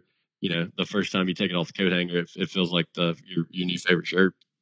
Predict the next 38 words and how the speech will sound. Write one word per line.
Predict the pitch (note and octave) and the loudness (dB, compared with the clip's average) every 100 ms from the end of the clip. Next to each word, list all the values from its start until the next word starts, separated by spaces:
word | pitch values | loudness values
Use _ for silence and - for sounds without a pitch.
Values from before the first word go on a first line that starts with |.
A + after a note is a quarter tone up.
| _ - | _ 0
Companions | C3 G#2+ A#2 A2+ G#2 | 2 4 4 4 2
was | F#2 F2 | -2 -4
the | |
first | - G#2 - | 0 -2 -2
foray | G2+ G2 F#2+ F#2 | -2 2 2 2
in, | F2+ F2 | -2 -6
you | G#2 | -4
know, | E2+ | -2
beyond | G2 F#2+ F2 | 2 0 0
camouflage, | G#2 F#2 F#2+ F#2 F2+ | -2 -2 0 0 -2
making | E2+ F2 - | -6 -6 -2
casual | F#2+ F2+ F2 | 0 0 -2
wear. | F2+ F#2 | 0 0
And | F#2 | -2
it | F2+ | -4
was | F#2+ | -2
all, | G2 F2+ - _ _ _ F#2+ | 0 0 -4 _ _ _ -2
uh, | F#2 F2 E2 _ | 0 0 -4 _
you | F#2+ | -4
know, | F2 | -4
let | F#2+ G#2 F#2+ _ _ - | 0 0 -2 _ _ -2
what | G#2+ F#2+ | -2 0
Dad | G2+ G2 | 0 0
has | F2 - _ | -2 -8 _
stayed | - G#2 F#2+ | -12 -6 -6
true | - G2+ | -4 -4
to, | - F#2+ F2+ F2+ | -2 0 0 -2
even | G#2+ G2 F#2 | -2 0 0
to | G2+ | -4
this | E2 - | -6 0
day, | F#2 F2+ | 4 4
that's | F2+ - | 2 0
guided | F#2 E2+ E2+ | 0 2 0
everything | F2+ F2 F2 E2+ | 0 0 -4 -6
we | E2+ | 0
do | F2+ E2+ | 2 2
is, | E2 - _ - F2 | -2 -8 _ -8 -2
um, | E2 D#2+ E2 | 0 0 -4